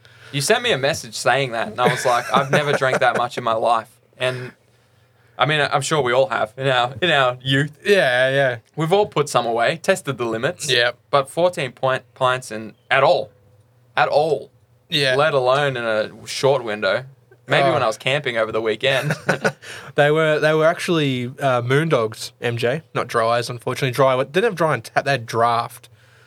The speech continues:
Speaker 2: So I was like,
Speaker 1: Oh, there
Speaker 2: "Nah,
Speaker 1: you go.
Speaker 2: miss me with that."
Speaker 1: <laughs> Yeah, okay.
Speaker 2: <laughs>
Speaker 1: You know
Speaker 2: So
Speaker 1: what?
Speaker 2: I got on the old Moondogs, old mate.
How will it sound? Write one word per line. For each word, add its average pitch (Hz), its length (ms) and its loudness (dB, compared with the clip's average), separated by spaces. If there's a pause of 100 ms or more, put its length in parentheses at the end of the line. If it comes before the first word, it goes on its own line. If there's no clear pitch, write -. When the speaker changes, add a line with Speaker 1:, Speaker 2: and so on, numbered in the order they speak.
(120)
Speaker 2:
So - 140 0
I - 20 4
was 113 160 0
like, 117 120 4
Speaker 1:
Oh, 123 160 2
there 117 100 0
Speaker 2:
"Nah, 120 60 2
Speaker 1:
you 107 60 -4
go. - 80 -2
Speaker 2:
miss - 200 -2
me 127 100 -4
with 110 220 -4
that." 117 300 -2
Speaker 1:
<laughs> - 0 -
Yeah, 123 580 0
okay. 175 200 0
Speaker 2:
<laughs> 175 800 -2 (460)
Speaker 1:
You 143 80 0
know 151 60 4
Speaker 2:
So 143 60 4
Speaker 1:
what? 131 100 2
Speaker 2:
I 120 40 0
got 123 100 0
on 120 60 -2
the 120 60 2
old 113 140 0
Moondogs, 117 560 -2
old 127 180 0
mate. 110 240 0